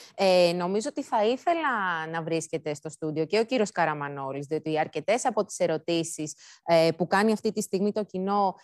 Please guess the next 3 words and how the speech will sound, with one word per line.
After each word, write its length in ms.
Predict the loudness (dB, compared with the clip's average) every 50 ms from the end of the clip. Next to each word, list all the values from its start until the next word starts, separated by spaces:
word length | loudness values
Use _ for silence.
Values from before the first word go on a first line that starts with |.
| _ _ _ _
ε, 540 | -6 -2 0 0 2 2 2 2 2 0 0 -2 -4 -8 -10 -12 -12 -14 -14 -6
είναι 420 | -4 0 0 2 2 2 2 2
περισσότερο 1120 | 2 2 2 2 0 0 0 0 0 0 2 0 2 4 4 4 4 4 4 4 2 0 -2